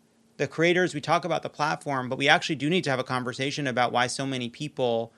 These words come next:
are interested in this stuff, why so many people want information that makes them, that confirms their biases so completely, that doesn't challenge them. They either believe it's true and are wrong, or don't care whether it's true or not, or know it's false and share it anyway. Like, what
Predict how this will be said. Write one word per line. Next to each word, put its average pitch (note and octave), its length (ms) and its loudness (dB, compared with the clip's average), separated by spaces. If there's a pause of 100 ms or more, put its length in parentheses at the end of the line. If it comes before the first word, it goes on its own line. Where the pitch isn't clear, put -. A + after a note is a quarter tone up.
(160)
are D3+ 100 8
interested A#3+ 400 6
in C#3+ 80 2
this B2 100 -2
stuff, - 320 -4 (460)
why D#3+ 100 6
so F#3 160 2
many F#3 160 4
people E3 540 0
want D3 400 2
information C3+ 580 -4
that B2+ 160 -2
makes C3+ 220 -4
them, B2+ 320 -6 (340)
that D3+ 100 0
confirms D#3 420 -2
their D3 100 2
biases C3 520 6
so C3 120 -2
completely, C3+ 560 -6
that B2 100 -2
doesn't B2+ 240 -4
challenge C3 460 -2
them. A#2+ 320 -6 (340)
They D#3+ 140 0
either D#3+ 300 2
believe C#3 380 -2
it's F#3+ 160 -4
true E3+ 200 -2
and D3 80 0
are B2 100 -2
wrong, D#3+ 420 2 (300)
or C#3+ 80 0
don't B2+ 220 -2
care G3 260 2
whether E3+ 240 2
it's D3 100 -6
true D#3+ 200 -6
or D3+ 60 0
not, D3+ 260 2 (180)
or C#3+ 120 0
know D3+ 260 6
it's - 140 0
false C#3+ 360 2
and B2 100 -8
share B2 240 -2
it B2 60 -2
anyway. D3 420 2
Like, C3+ 200 0
what D3 360 4